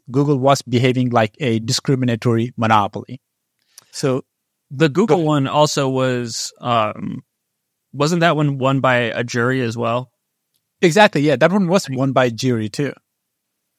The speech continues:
Speaker 2: Yeah. So, I mean, that, that's a little bit difference, uh, with, um, like, the outcomes of the two. Like you said, Apple, they, they kinda won theirs,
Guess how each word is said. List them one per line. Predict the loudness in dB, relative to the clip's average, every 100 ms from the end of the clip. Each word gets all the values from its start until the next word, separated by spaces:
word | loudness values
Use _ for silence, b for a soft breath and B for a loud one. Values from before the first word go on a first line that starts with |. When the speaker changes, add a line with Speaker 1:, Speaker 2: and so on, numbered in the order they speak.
| -6
Speaker 2:
Yeah. | -2 -2 -4 -12 _ _
So, | 0 2
I |
mean, | 4 2
that, | 0 0
that's | -2 -2
a | -2
little | 0
bit | 0 -6 -4
difference, | -2 0 0 -2 -2 -10 -2
uh, | 2 4 2 2
with, | 2 2 4
um, | 0 0 -6 -12 _ _ _ _ -20 _ _ _ 2
like, | 4 4 0 _ _ 0
the |
outcomes | 4 4 4 0 0
of | 0
the | -2
two. | -2 0 0 -2 -6 -2
Like | 0 2
you |
said, | 2 2
Apple, | 4 2 4 0 0 -4 _
they, | -10 2 4 4 0
they | -2 0
kinda | 2 2
won | 2 2 2 2
theirs, | 2 2 2 0 -4